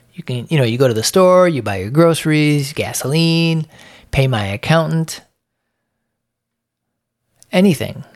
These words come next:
Anything that you would normally do with a U S dollar,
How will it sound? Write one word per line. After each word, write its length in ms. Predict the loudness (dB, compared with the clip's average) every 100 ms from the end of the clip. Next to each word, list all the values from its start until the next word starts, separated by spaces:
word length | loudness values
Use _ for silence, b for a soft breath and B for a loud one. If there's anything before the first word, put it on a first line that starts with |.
| -6
Anything 420 | 0 0 2 2
that 80 | 2
you 120 | 0
would 140 | -2 0
normally 420 | 2 4 4 2
do 500 | 2 2 2 0 -4 _ -12
with 220 | -8 -6
a 320 | -6 -6 -10 -14 -8
U 220 | 0 2
S 120 | 2
dollar, 560 | 0 0 0 0 -2